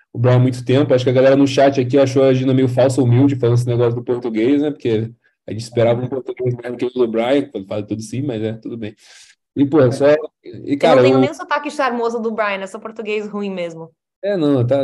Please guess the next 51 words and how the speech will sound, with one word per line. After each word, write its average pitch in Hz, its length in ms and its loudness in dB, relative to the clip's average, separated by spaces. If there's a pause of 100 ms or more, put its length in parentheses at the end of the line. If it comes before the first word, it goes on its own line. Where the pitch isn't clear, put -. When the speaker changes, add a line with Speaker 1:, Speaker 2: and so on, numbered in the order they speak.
Speaker 1:
é, 120 80 -2
na 131 120 0
real 147 240 -2
tá, 147 200 -2
tá 143 120 -4
melhor 123 440 -4
que 123 80 -6
o 165 40 -4
meu, 135 160 -2
eu 123 120 -2
acho. 113 200 -8
Você 117 100 -10
deve 120 160 -4
saber 135 160 -2
usar 135 160 2
vírgula 120 380 -4
e - 20 -14
tal, 110 180 -12
mas 123 140 -6
anyway. 123 220 -2 (420)
Aí 131 240 2
o, 135 580 4
cara, 131 300 4 (420)
muito 143 200 -6
feliz 160 160 2
de 160 80 -2
estar - 20 2
aqui 147 100 0
com 151 100 0
o - 20 2
Malu 139 340 6
e 139 60 4
com 143 80 0
o 127 60 4
Rodrigo 127 340 2
e - 20 0
tal, 143 240 2
que, - 80 -12
cara, 123 220 2
os 113 80 -2
dois 123 220 2
são, 135 540 0
são 120 140 -4
meus 127 160 2
calouros, 131 460 2
né, 123 120 -6
vamos 117 200 -6
chamar 127 300 0
assim, 135 320 0
mas, 135 180 -2
pô, 113 280 -2